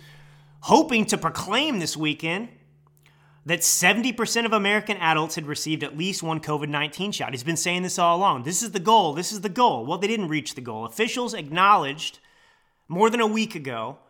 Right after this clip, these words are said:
the goal wouldn't be met as they struggle to, as they say, convince still resistant Americans to get shots. What about the individual choice, Zients?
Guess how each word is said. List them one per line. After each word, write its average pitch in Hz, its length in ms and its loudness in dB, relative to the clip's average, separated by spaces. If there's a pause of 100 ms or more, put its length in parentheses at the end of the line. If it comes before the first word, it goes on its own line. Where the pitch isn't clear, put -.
(600)
the 220 100 -2
goal 208 240 4
wouldn't 202 220 0
be 208 100 -2
met 202 560 -2
as 156 120 -6
they 175 100 2
struggle 185 480 2
to, 160 200 -4
as 139 120 -6
they 190 140 0
say, 143 260 -6
convince 143 960 -6
still 208 480 -2
resistant 143 680 -4 (320)
Americans 147 680 -2
to - 80 -12
get 123 240 -10
shots. - 640 -8 (800)
What 170 120 -6
about 202 200 0
the 202 120 -4
individual 165 400 -4
choice, 214 360 -4
Zients? 117 580 -8